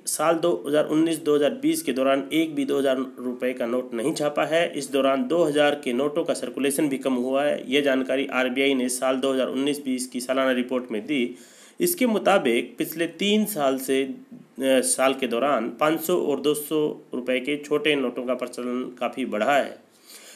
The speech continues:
कोरोना संकट के बीच चौदह सितंबर से संसद का मानसून सत्र शुरू हो सकता है। इसके लिए कैबिनेट कमेटी ने लोकसभा अध्यक्ष को प्रस्ताव भेजा है। स-, सत्र एक अक्टूबर तक चलने की तैयारी है। इसके लिए सभी सदस्यों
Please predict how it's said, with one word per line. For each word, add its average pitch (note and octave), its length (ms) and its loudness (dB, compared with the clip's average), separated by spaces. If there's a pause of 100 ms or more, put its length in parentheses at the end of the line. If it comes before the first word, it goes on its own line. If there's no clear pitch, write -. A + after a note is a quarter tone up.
(120)
कोरोना D3 300 6
संकट D3 320 0
के C3+ 100 -4
बीच C#3+ 220 -2
चौदह C3 160 2
सितंबर C3 400 0
से C3 180 -4
संसद C3+ 420 -4
का B2+ 140 0
मानसून C3 360 0
सत्र B2+ 300 -6
शुरू D3 260 -4
हो D#3 140 0
सकता - 360 -2
है। D#3 260 0 (240)
इसके C3 240 -4
लिए C3 120 2
कैबिनेट C#3 440 0
कमेटी B2 320 0
ने A#2 160 -2
लोकसभा C3 460 0
अध्यक्ष A#2+ 320 -2
को A2+ 140 -8
प्रस्ताव C3+ 420 0
भेजा C#3 240 2
है। C#3+ 380 0 (220)
स-, - 340 -6
सत्र - 340 -4
एक C#3+ 300 0
अक्टूबर C3 320 -4
तक C3 160 -10
चलने B2+ 280 0
की A#2+ 100 -4
तैयारी C3+ 460 0
है। D#3 200 0
इसके C#3 220 -6
लिए C3+ 120 -2
सभी C3+ 240 -4
सदस्यों C3+ 460 -6